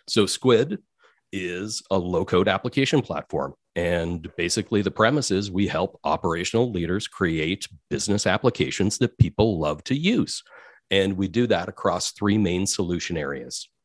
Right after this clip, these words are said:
people operations, customer operations, and revenue operations. So regardless of what the use case is or the solution area, the applications that we deliver utilize a human-centered design approach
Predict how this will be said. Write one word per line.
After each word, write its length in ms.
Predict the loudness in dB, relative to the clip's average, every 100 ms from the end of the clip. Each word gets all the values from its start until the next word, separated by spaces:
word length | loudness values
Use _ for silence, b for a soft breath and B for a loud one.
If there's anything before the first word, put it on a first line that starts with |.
| _ _ -4
people 300 | -2 2 4
operations, 720 | 4 4 2 0 -6 -8 -16 _ _
customer 480 | -4 -2 -2 0 0
operations, 720 | 0 -2 -4 -4 -6 -10 -12 -18 _ -4
and 160 | -4
revenue 640 | -6 -6 -4 -4 -4 -6 -6
operations. 720 | -6 -6 -6 -8 -14 -18 -20 b b b
So 160 | -2 -2
regardless 720 | 0 0 2 2 2 0 0
of 120 | -2
what 200 | -2 2
the 80 | 2
use 300 | 2 2 2
case 320 | 2 2 0
is 420 | 0 0 -2 -8 -12 _ -2
or 200 | 0 0
the 100 | -2
solution 500 | 0 2 2 2 0
area, 440 | 0 -4 -6 -10 -12 b b b -4
the 280 | -2 0 0
applications 800 | -2 -2 0 0 0 -2 -2
that 160 | -4 -6
we 80 | -4
deliver 580 | -4 -2 -2 -2 -2 -4
utilize 720 | -2 0 2 2 0 -4 -8 -10
a 60 |
human-centered 960 | -16 -6 -2 0 -2 -4 -4 -2 -4 -4
design 480 | -6 -4 -2 2 2
approach 560 | 0 -2 -6 -6 -10